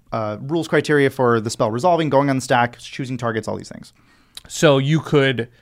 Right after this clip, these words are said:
Speaker 2: you know, depending on what's going on out there, and if you had, you know, Vedalken Orreries and things in play, you could maybe suspend Greater Gargadon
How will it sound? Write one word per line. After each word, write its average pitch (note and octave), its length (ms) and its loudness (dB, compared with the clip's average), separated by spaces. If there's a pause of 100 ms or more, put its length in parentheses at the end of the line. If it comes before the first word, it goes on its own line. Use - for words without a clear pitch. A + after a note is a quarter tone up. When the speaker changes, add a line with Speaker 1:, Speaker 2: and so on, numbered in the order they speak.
(360)
Speaker 2:
you D#3 160 0
know, A2+ 140 0
depending B2+ 460 -2
on A2+ 160 -2
what's A2 180 -2
going A2 200 -4
on A#2+ 160 2
out A2 200 0
there, G#2+ 260 2
and G#2 80 -2
if G#2 140 -8
you G#2 100 -6
had, G2 300 -2 (480)
you G#2+ 160 -8
know, G2 240 -10 (320)
Vedalken A2 360 0
Orreries G#2+ 360 0
and G2+ 100 -6
things G#2 180 -6
in G2+ 80 -8
play, G#2 160 -6
you G2+ 100 -8
could G#2+ 140 -6
maybe G2+ 340 -4
suspend G#2+ 440 -6
Greater G2+ 240 -2
Gargadon G#2 640 0